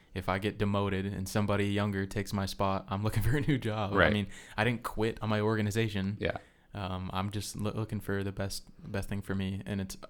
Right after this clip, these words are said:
Speaker 1: utterly ridiculous that people would say otherwise,
Speaker 2: Yeah.
Speaker 1: 'cause, you know, everybody would do the same.
Speaker 2: Right. And there are situations where that can work. I mean,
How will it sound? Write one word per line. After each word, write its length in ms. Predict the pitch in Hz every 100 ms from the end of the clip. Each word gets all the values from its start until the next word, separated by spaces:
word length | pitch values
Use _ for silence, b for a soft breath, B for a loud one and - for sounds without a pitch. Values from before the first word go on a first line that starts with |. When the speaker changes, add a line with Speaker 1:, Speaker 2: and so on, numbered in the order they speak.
| _ _ - _ -
Speaker 1:
utterly 380 | 117 107 101
ridiculous 640 | 98 95 95 101 95 95 -
that 260 | 98 95 - -
people 240 | - 95 92
would 120 | 92
say 200 | - - -
otherwise, 540 | - - - - -
Speaker 2:
Yeah. 80 | -
Speaker 1:
'cause, 160 | 104 101
you 100 | 101
know, 140 | 95
everybody 380 | 98 95 98 101
would 100 | 98
do 100 | 95
the 100 | 98
same. 300 | - 107 107 - -
Speaker 2:
Right. 240 | - - - - - b b
And 200 | 113 113 -
there 160 | 120 131
are 80 |
situations 580 | 131 120 101 87 92 92
where 140 | 85 82
that 160 | 78
can 460 | - 87 87 87 80
work. 520 | - 82 73 80 - - -
I 60 | 90
mean, 320 | 82 80